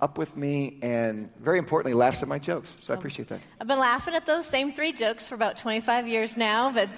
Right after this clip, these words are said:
Speaker 2: they're really funny.
Speaker 1: I told you, it's like a great movie. Like, every time Gladiator is on, you need to watch it again 'cause it's such a great movie. Same with my jokes.
Speaker 2: Okay. So we want to welcome you to Grace today, whether you're in the Olathe campus or the Overland Park campus, in the venue or the auditorium.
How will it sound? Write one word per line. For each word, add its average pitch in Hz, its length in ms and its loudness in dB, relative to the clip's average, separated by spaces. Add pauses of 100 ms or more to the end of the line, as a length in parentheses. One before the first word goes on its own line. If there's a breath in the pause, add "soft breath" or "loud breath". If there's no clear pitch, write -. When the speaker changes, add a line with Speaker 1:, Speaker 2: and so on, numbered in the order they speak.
(300 loud breath)
Speaker 2:
they're 226 120 -4
really 262 140 2
funny. 247 360 -2 (100)
Speaker 1:
I 190 80 8
told 233 340 4
you, 170 80 4
it's 151 100 0
like 190 100 6
a 185 60 4
great 175 240 6
movie. 156 360 4
Like, 143 160 6
every 196 140 6
time 175 340 4
Gladiator 160 540 8
is 143 120 0 (120)
on, 143 240 4
you 143 100 -2
need 160 120 0
to 143 60 0
watch 135 300 6
it 127 60 -2
again 139 260 2
'cause - 80 -8
it's 135 120 -2
such 147 100 -4
a 151 60 -4
great 143 200 2
movie. 135 320 -4 (220)
Same 165 320 2
with 156 100 0
my 131 160 4
jokes. 113 320 -4 (180)
Speaker 2:
Okay. - 140 -16 (1200 loud breath)
So 277 500 4
we 403 100 4
want 370 240 4
to 392 60 2
welcome 294 440 4
you 311 200 4
to 359 100 2
Grace 254 520 0
today, 240 360 2
whether 262 240 4
you're 240 200 2
in 226 60 -2
the 233 100 2
Olathe 226 560 2
campus 294 760 0
or 226 220 0
the 196 140 0
Overland 233 380 -2
Park 254 240 0
campus, 254 520 -4
in 202 120 -6
the 202 100 -4
venue 254 340 0
or 247 140 0
the 196 100 0
auditorium. 254 680 -2